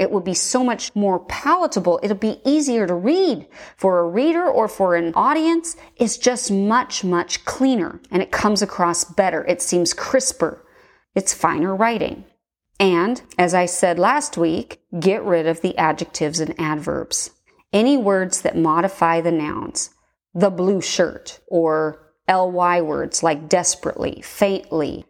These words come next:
quickly, extremely, happily, any L Y words, try to cut them. Because A, those words don't sound naturalistic, and B, they clunk up the writing.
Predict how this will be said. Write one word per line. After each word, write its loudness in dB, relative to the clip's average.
quickly, -2
extremely, -2
happily, -4
any 2
L 2
Y 0
words, -6
try 0
to 0
cut -2
them. -6
Because 0
A, 2
those 0
words -2
don't 0
sound 0
naturalistic, -4
and 0
B, 0
they 2
clunk -2
up 0
the 2
writing. -2